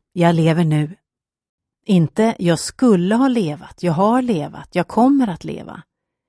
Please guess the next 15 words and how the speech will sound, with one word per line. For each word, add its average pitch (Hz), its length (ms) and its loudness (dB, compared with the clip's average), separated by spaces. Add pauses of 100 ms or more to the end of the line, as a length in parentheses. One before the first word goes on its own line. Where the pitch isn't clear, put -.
(880)
Att 254 180 2
jag 254 120 8
njuter 247 460 4
av 165 160 2
att 160 60 2
lyssna 160 360 -2
till 165 160 -4
det 175 180 0
underbara 160 520 4
språket 156 540 -4
på 175 100 -4
telefonsvararen 180 960 0
hos 165 280 -4
Madame 180 380 2
C 165 400 -4